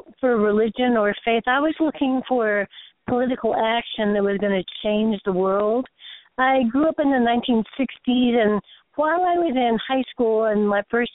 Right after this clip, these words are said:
three years of college, I watched all the leadership in the United States that I was so proud of and really respected. I watched them all murdered. I saw Martin Luther King and Malcolm X,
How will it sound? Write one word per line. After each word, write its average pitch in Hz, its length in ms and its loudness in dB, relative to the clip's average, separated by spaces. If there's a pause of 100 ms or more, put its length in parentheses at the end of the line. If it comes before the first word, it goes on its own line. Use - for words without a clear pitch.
three 240 140 0
years 214 240 -2
of 202 80 -6
college, 208 480 0 (460)
I 254 140 2
watched 254 460 -2
all 302 360 2
the 359 60 2
leadership 269 920 0
in 240 200 0
the 247 60 2
United 233 500 0
States 247 360 -2
that 226 140 2
I 226 160 2
was 208 160 0 (160)
so 254 280 2 (200)
proud 233 480 2
of 254 320 -4 (600)
and 220 340 2
really 277 340 2
respected. 247 680 -2
I 262 120 2
watched 302 340 -2
them 277 180 0
all 294 280 2
murdered. 311 560 0 (680)
I 269 100 0
saw 277 240 0
Martin 285 340 2
Luther 269 240 -2 (100)
King 320 440 0
and 226 100 0
Malcolm 277 360 -2
X, 302 500 -2